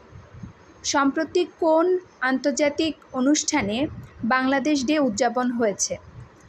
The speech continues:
জাপানের ওসাকায় ওয়ার্ল্ড এক্সপো দুই হাজার পঁচিশে। কার্প জাতীয় মাছের পঞ্চম প্রজনন ক্ষেত্র কোনটি? কাপ্তাই লেক।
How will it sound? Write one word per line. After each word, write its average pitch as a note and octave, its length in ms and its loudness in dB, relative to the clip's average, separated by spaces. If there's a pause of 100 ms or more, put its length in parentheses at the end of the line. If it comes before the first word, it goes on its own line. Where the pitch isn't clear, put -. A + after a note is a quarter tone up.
(200)
জাপানের C#4 640 2
ওসাকায় C4+ 560 0 (640)
ওয়ার্ল্ড C4+ 380 4
এক্সপো C#4 580 -2
দুই C4+ 240 2
হাজার C4+ 480 2 (120)
পঁচিশে। A#3 500 0 (2000)
কার্প D4 320 2
জাতীয় F4+ 360 2 (400)
মাছের A#3 640 0
পঞ্চম C4 420 2
প্রজনন D4+ 520 2
ক্ষেত্র D#4 360 -2
কোনটি? G#3+ 460 -2 (260)
কাপ্তাই - 400 -2
লেক। F3 260 -10